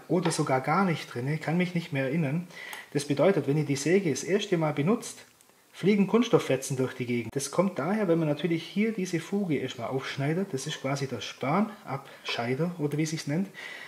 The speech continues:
dass die die Späne halt zur Absaugung runtergeleitet werden. Und dann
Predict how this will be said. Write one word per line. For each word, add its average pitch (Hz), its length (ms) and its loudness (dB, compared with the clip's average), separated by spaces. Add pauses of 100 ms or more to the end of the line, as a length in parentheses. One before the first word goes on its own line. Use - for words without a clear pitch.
(160)
dass 135 220 0
die 135 300 0 (460)
die - 260 -6
Späne 165 400 2
halt 147 160 0
zur 135 140 -2
Absaugung 135 360 0
runtergeleitet 120 640 -4
werden. 123 260 -4
Und 135 200 -4
dann 175 240 0